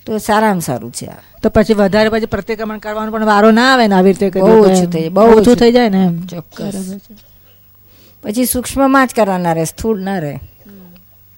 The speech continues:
Speaker 1: સિમંદર ભગવાન માટે એટલી બધી શ્રદ્ધા બેસતી નથી કારણ કે સત્યાર સુધી એમનું નામ લીધું નથી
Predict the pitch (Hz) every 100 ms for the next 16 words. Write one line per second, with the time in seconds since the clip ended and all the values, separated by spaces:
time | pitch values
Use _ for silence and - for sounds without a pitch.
0 | _ _ _ _ _ _ _ _ - _
1 | - - - - - - - - 214 240
2 | 247 226 226 233 247 240 233 240 208 226
3 | 233 226 240 220 185 175 214 214 180 -
4 | 214 214 196 170 165 180 196 208 220 220
5 | - 180 214 208 202 202 208 202 202 185
6 | 180 185 170 165 170 160 - 139